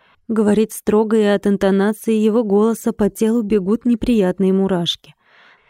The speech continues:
Даже не верится, что ещё несколько мгновений назад между нами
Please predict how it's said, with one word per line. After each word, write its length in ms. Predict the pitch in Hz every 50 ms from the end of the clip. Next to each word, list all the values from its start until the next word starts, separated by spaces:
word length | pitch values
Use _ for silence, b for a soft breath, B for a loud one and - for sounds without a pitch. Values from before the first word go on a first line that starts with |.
| b b
Даже 340 | - 196 175 220 220 190 233
не 160 | 226 220 226
верится, 460 | 208 220 233 233 208 202 190 - 202 196
что 220 | - - - 226
ещё 260 | 226 214 - - 240
несколько 580 | 226 233 233 233 220 - - - 180 180 - 190
мгновений 600 | 185 185 180 190 190 190 190 220 226 233 233 220
назад 420 | 208 202 190 170 214 220 214 -
между 320 | 220 196 190 185 175 190 190
нами 380 | 196 214 226 240 226 220 208